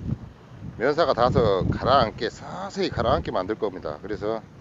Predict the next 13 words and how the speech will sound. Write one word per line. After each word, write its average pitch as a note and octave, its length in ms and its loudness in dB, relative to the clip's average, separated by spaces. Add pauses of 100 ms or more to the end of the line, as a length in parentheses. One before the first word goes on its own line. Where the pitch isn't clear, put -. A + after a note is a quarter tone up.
(680)
어느 A#2+ 140 2
정도 B2 200 0
한 A#2+ 100 -4
일, G#2+ 180 0
이 D#3 60 -2
미터 E3 220 4
가라앉으면 B2+ 960 4
들었다가 A#2+ 380 0
놓고, G2 220 -4
들었다가 A#2+ 340 0
놓고, F2+ 240 0
그런 G2+ 160 -4
식으로 E2+ 500 -4